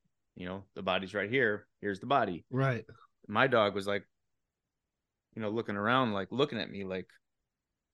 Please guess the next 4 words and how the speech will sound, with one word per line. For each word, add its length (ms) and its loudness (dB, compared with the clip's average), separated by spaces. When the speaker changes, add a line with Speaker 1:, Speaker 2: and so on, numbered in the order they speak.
Speaker 1:
like, 220 -8
"It's 180 -8
here." 540 6
Speaker 2:
Yeah. 320 0